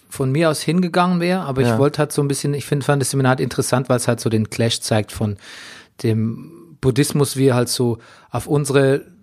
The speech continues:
Speaker 1: Bedürfnisse super praktisch anwendbar ist, im Positiven, weil wir, der, der Ananda schon gesagt hat, ähm, wo er helfen kann, ist es gut.
Speaker 2: Mhm.
Speaker 1: Aber auch so ein bisschen im, ja, in dem, wo man sich ein bisschen in Spiritual Bypassing Verdacht begibt, wenn man halt sich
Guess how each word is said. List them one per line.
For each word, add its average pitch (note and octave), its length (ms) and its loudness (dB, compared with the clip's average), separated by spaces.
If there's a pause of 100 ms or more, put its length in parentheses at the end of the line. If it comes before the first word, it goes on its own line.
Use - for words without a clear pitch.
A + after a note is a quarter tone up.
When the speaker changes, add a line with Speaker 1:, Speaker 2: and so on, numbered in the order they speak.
(360)
Speaker 1:
Bedürfnisse C#3 840 2 (140)
super F3 300 2
praktisch - 420 -2
anwendbar D#3 440 0
ist, D#3+ 160 -2
im D3 120 -2
Positiven, F#3+ 540 0
weil C3+ 180 2
wir, C3+ 340 2
der, B2+ 180 0
der C3 380 -4
Ananda C3+ 420 2
schon C#3+ 180 -2
gesagt C3+ 320 -2
hat, - 260 -6
ähm, B2 320 -2
wo B2 200 -2
er A#2+ 60 2
helfen D3 280 0
kann, D#3+ 200 0
ist C#3 160 -4
es B2 120 -6
gut. G3 280 0 (240)
Speaker 2:
Mhm. B2 280 0 (440)
Speaker 1:
Aber C3+ 220 2
auch C#3 120 2
so E3+ 100 2
ein D3 60 2
bisschen D3 280 -2
im, C3+ 380 0 (200)
ja, G2+ 160 -4
in A2 120 -8
dem, A2+ 320 -6
wo C3 280 -6
man B2+ 80 0
sich C3 120 -6
ein C3 40 -10
bisschen D3+ 220 -4 (100)
in C#3+ 200 -2
Spiritual D#3 460 2
Bypassing D3 600 0
Verdacht C3+ 400 -2
begibt, C3+ 320 -4
wenn B2 100 0
man B2 140 0
halt A#2+ 160 -4
sich - 240 -6